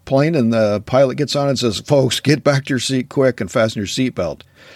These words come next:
Don't say, "Oh no, we're gonna crash." Say, "Well, this'll be interesting."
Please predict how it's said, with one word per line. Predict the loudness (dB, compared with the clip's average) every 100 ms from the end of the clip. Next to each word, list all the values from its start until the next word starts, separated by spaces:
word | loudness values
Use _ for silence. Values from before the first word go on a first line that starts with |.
| -10 -2
Don't | 0 0
say, | 0 2 2 2
"Oh | 2 2 4
no, | 2 2
we're | 0 0
gonna | 0 -2 -2
crash." | 2 4 4 2 0 -8 -12 _ _ -20 -20 _ -16
Say, | -8 -4 -4 -8 _ _ -18
"Well, | -10 -6
this'll | 0 0
be | 0 -2
interesting." | -4 -6 -4 -4